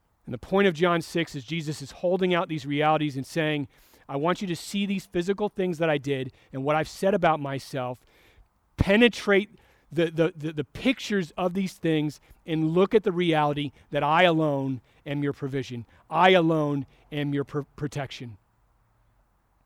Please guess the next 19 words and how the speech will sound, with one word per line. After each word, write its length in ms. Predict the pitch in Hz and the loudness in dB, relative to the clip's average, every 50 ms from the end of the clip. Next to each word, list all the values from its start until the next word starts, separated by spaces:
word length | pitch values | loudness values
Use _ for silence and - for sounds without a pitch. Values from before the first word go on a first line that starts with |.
| _ _ _ _ _ _ _ _ _ - | _ _ _ _ _ _ _ _ _ -2
All 200 | 151 160 165 170 | 0 2 2 2
because 520 | 160 185 - - 160 151 147 143 139 - - | 0 -2 -2 0 2 2 2 2 -2 -6 -10
of 200 | 139 131 131 120 | -8 -8 -8 -8
the 80 | 117 131 | -10 -14
cross, 540 | - - 147 120 113 - - - - - _ _ _ _ _ _ _ _ _ _ _ _ _ _ _ _ _ _ _ _ _ _ _ _ _ _ _ _ _ _ _ _ _ - | -14 -10 -12 -12 -12 -12 -16 -20 -20 -20 _ _ _ _ _ _ _ _ _ _ _ _ _ _ _ _ _ _ _ _ _ _ _ _ _ _ _ _ _ _ _ _ _ -6
where 140 | 131 135 135 | -4 -2 -2
the 80 | 135 | -2
Passover 600 | - - 131 160 165 170 - - 180 165 147 156 147 | -4 -4 0 0 0 0 0 0 0 0 2 0 0
lamb 420 | 139 143 139 135 135 131 135 139 _ 139 117 | 0 -2 -2 -4 -4 -4 -6 -8 _ -12 -8
gave 260 | 143 147 147 143 131 | -4 -4 -2 -2 -4
his 220 | 143 143 131 120 | -4 -8 -8 -4
life 420 | 139 135 127 127 123 120 - _ _ _ _ - | -2 -2 -2 -2 -4 -6 -10 _ _ _ _ -12
for 220 | 151 131 123 123 | -10 -8 -8 -8
us. 300 | 123 113 - - - _ _ _ _ _ _ _ _ _ _ | -10 -12 -16 -20 -20 _ _ _ _ _ _ _ _ _ _
The 100 | - 131 | -8 -8
cross 600 | - - - - 170 175 180 170 156 147 147 - - | -8 -8 -2 2 4 6 8 6 6 4 0 -4 -10
is 160 | 160 139 117 | -12 -12 -8
the 180 | 127 135 131 | -6 -6 -2
ultimate 600 | 135 143 160 165 - - 185 175 175 175 175 - | 2 2 2 2 2 -2 -2 0 0 0 0 -4